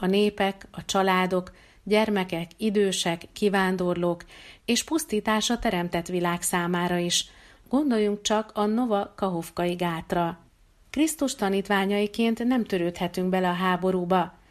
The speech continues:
Kötelességünk együtt dolgozni a békéért, ami elsősorban az Úr ajándéka. Az evangélium azt tanítja nekünk, hogy a béke az ember szívében születik.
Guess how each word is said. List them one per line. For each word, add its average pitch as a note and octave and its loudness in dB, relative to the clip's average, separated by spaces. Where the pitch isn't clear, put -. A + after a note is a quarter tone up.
Kötelességünk G#3+ 0
együtt F#3 -2
dolgozni F#3 2
a E3+ -2
békéért, F#3+ 0
ami A3 0
elsősorban G#3 0
az A3+ -2
Úr F#3+ -4
ajándéka. F3 -2
Az F#3 -4
evangélium G#3 2
azt - -2
tanítja G#3+ -2
nekünk, G#3 -2
hogy F3 -2
a E3+ 0
béke F#3+ 0
az F#3+ 0
ember A3 0
szívében E3+ -4
születik. F3 -2